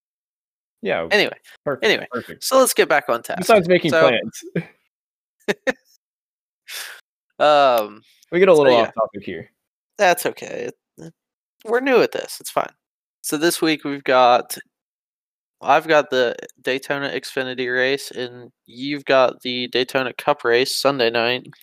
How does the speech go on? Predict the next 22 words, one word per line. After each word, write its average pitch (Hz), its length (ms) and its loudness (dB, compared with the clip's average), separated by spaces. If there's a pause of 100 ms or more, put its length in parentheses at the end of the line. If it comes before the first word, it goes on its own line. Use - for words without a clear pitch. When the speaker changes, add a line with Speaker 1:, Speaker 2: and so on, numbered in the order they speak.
(1300)
Speaker 1:
Yeah. 123 320 2 (540)
I've 98 80 -10
also 117 240 0
got 110 440 6 (400)
Jay's 104 400 -4
League, 123 440 -4 (160)
and 98 400 -8 (1300)
I 104 60 -4
think 131 200 -4
we're 123 120 4
racing 117 320 2
Daytona 107 400 -2
too, 117 380 -4 (840)
so - 160 -4
I'll 110 80 2
get 110 140 -4
some - 120 -20
practice. 110 600 -4 (500)
Speaker 2:
Nice. - 560 -6 (1900)
The 135 600 2
Ohio 139 520 4
races 123 640 2